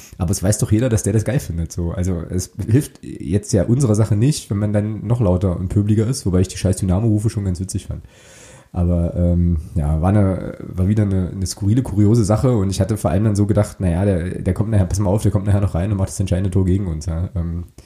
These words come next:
kam er auch, äh, hat dann aber, glaub ich, auch kein Land gesehen, so. Aber das ist ja eben so ein Spieler, der eben leider Gottes, ja, so eine gewisse Knipserqualität da dann doch irgendwo hat, ja. So. Ja, genau. Das war jetzt, war jetzt so das, was da vielleicht noch irgendwie passierte.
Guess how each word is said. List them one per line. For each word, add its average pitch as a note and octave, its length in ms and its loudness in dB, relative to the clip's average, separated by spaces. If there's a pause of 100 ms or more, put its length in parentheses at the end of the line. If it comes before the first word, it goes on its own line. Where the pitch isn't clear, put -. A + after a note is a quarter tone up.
(380)
kam G2 180 2
er B2 120 2
auch, B2 320 -2
äh, G#2 340 0
hat F#2 160 0
dann F#2 100 2
aber, F2 200 0
glaub F2+ 140 2
ich, F#2 80 2
auch D#2+ 120 -2
kein G2+ 160 0
Land G2 160 -2
gesehen, G2+ 240 0
so. G2+ 300 0
Aber E2 160 0
das F2 120 0
ist F2+ 120 0
ja A2+ 60 4
eben F#2+ 160 2
so G2 80 2
ein F#2 40 0
Spieler, F2 320 0
der E2 160 -2
eben E2+ 100 -4
leider E2+ 200 0
Gottes, F2+ 420 -4 (800)
ja, G2 100 4
so G2 80 4
eine G#2+ 100 6
gewisse C3+ 400 4
Knipserqualität B2+ 720 2
da A#2 80 4
dann G#2 100 0
doch A#2 120 0
irgendwo D#2+ 280 0
hat, D#2 160 -2
ja. F2 160 -2 (520)
So. E2+ 260 -8 (1200)
Ja, D2 220 -6 (220)
genau. D2+ 260 -2 (100)
Das - 140 -4
war G2 100 6
jetzt, - 280 -2
war F2+ 80 4
jetzt F2 100 0
so F#2 80 0
das, F2+ 160 0
was F2+ 120 -4
da F2+ 160 2
vielleicht - 280 -4
noch G2 80 2
irgendwie F2+ 180 0
passierte. G2+ 440 0